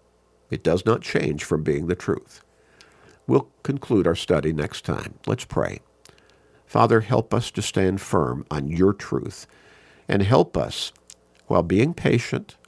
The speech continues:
while being kind, while being loving, to not compromise your truth,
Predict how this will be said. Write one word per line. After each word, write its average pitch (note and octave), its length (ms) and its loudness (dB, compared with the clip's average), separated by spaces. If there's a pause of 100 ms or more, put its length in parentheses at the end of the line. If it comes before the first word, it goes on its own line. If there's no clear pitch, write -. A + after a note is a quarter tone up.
while D#2 140 0
being G2+ 320 0
kind, D#2+ 680 -2 (120)
while B2 140 0
being G2+ 280 2
loving, - 580 0 (720)
to F2+ 100 0
not F2+ 260 2
compromise F2 720 0
your F2+ 120 0
truth, - 480 2